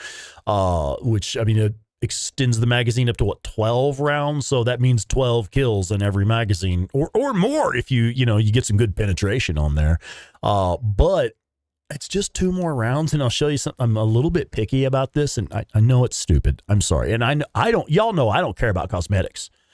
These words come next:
I don't care about cosmetics. Like, the sprite that's moving around on screen while I'm killing stuff, I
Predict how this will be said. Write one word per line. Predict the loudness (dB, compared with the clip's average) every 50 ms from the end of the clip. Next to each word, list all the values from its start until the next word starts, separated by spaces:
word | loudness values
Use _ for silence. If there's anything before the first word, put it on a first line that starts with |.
| _ _ _ _ _ _ _ _
I | -2 0 0 2 2
don't | 2 4 4 4 4 4 2 -2 -4 -8 _ _ _ _ _ _ _ _ _ _ _ _ _ _ _ _ _
care | -4 -4 -2 0 0 0 2 0 0 -2 -6 -8 -12 -18 -20 _ _ _ _ _ _ _ _ _ _ -2
about | 0 2 2 2 0 -2
cosmetics. | -2 -4 -4 -4 -4 -6 -6 -6 -6 -4
Like, | -4 -4 -4 -4
the | -4
sprite | -4 -4 -4 -8 -8 -6 -4 -2 -2 -2 -2 -4 -6 -6
that's | -8 -8 -6 -4 -2
moving | 0 0 0 0 0 0 -2
around | -2 -2 -2 -2 -2 -2 -2 -2 -2 -4 -2
on | -2 0 0 0 0 0 -2
screen | -4 -6 -6 -4 -2 0 0 0 0 0
while | 0 0 0 0
I'm | 0 0 0 -2
killing | 0 0 0 0 0 0 -2
stuff, | -2 -2 -2 -2 -2 -2 -4
I | -6 -8 -6 -8 -8 -8